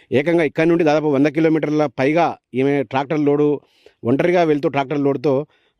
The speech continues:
ఆ, అందరినీ కూడా ఔరా అనిపిస్తున్న పరిస్థితి కనబడుతుంది. ప్రస్తుతం మనం సీను నాయక్ కూడా, చెప్పండి, అసలు మీ బా-, భర్త,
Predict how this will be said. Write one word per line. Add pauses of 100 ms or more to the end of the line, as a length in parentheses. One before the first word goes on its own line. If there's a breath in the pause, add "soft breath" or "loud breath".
ఆ,
అందరినీ
కూడా
ఔరా
అనిపిస్తున్న
పరిస్థితి
కనబడుతుంది.
ప్రస్తుతం
మనం
సీను
నాయక్
కూడా,
చెప్పండి, (340 soft breath)
అసలు (100)
మీ
బా-,
భర్త,